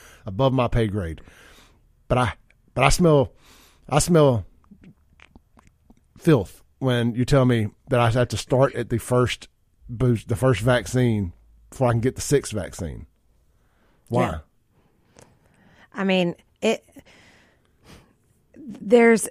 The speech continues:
Speaker 2: so many ways that this can go, and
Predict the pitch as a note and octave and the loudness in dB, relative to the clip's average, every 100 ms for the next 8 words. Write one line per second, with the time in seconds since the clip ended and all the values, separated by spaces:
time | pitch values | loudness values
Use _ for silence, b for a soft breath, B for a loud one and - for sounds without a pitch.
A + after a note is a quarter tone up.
0 | _ - - - - - B3+ A#3+ A#3+ A#3 | _ -12 -12 -10 -12 0 8 10 10 8
1 | A3+ A3 G3+ F#3+ F#3 F3+ E3 D#3 E3+ E3+ | 6 4 4 6 6 6 4 0 0 4
2 | F#3 - - E3+ D#3+ F3 D3+ C#3+ F3+ E3 | 4 2 2 2 6 6 6 4 -2 -4
3 | - F#3+ F#3 F3+ F3 F3 F3 F3 E3 | -4 2 4 6 6 4 2 0 0